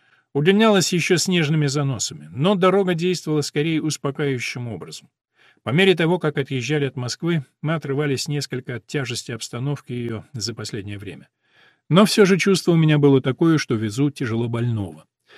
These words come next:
Томила неизвестность, как сложится жизнь в Сухуми, окружающие нас там, будут ли друзья или враги. Двадцать первого января застигло нас на вокзале в Тифлисе по пути в Сухум. Я сидел с женой в рабочей части своего вагона,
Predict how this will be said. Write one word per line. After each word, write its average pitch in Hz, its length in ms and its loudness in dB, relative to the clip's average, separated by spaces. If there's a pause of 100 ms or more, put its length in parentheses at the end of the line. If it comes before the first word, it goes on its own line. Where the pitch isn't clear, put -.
(180)
Томила 202 320 4
неизвестность, 143 800 2
как 175 240 0
сложится 147 560 2
жизнь 135 300 0
в - 40 -4
Сухуми, 135 480 -2
окружающие 127 680 0
нас 123 200 -4
там, 117 240 -6
будут 160 300 2
ли 139 100 0
друзья 117 520 -2
или 139 120 0
враги. 117 420 -6 (480)
Двадцать 180 400 2
первого 196 260 6
января 175 320 4
застигло 156 500 0
нас 151 260 0
на 135 80 -4
вокзале 131 420 -2
в 123 60 -6
Тифлисе 151 640 -4 (100)
по 98 100 -12
пути 104 220 -8
в 123 80 -6
Сухум. 101 400 -10 (500)
Я 165 160 4
сидел 185 300 2
с - 20 -2
женой 165 280 2
в 143 40 2
рабочей 151 360 0
части 143 320 -4
своего 120 360 -2
вагона, 131 520 -2